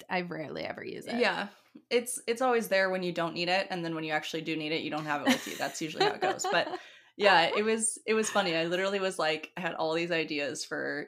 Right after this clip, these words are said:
Speaker 2: you know, client suites and some projects I'm working on. I was just like, "Hmm, I have to hope those ones just stick." <laughs>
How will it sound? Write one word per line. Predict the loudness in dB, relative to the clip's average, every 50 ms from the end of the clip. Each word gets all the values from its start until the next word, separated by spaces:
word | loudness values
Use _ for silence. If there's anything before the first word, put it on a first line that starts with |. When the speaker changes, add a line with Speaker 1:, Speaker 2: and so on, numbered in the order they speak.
| -8 -8
Speaker 2:
you | -8 -6
know, | -6 -8 -8
client | -8 -4 -2 -2 -2 -4 -6 -8
suites | -4 -4 -4 -4 -4 -6 -6
and | -6 -6 -6 -8 -8 -8 -10 -10
some | -10 -10 -6 -6 -6 -4
projects | -2 -2 -2 -2 -2 -6 -6 -4
I'm | -4 -4 -4
working | -6 -8 -8 -8 -8 -6 -4
on. | -2 -2 -2 -2
I | -2 -4
was | -4 -6
just | -8 -6 -2
like, | -2 -2 -2 -2 -8 _ _ -6
"Hmm, | -4 -4 -4 -4 _ -8 -4
I |
have | -2 -2 -2 0
to | -2 -4
hope | -2 -2 -2 0
those | 0 2 2 2
ones | 0 0 -2 -2
just | -4 -6 -4 -4 -4 -2
stick." | 2 4 4 4 4 2 -8 -8 -8 8
<laughs> | 12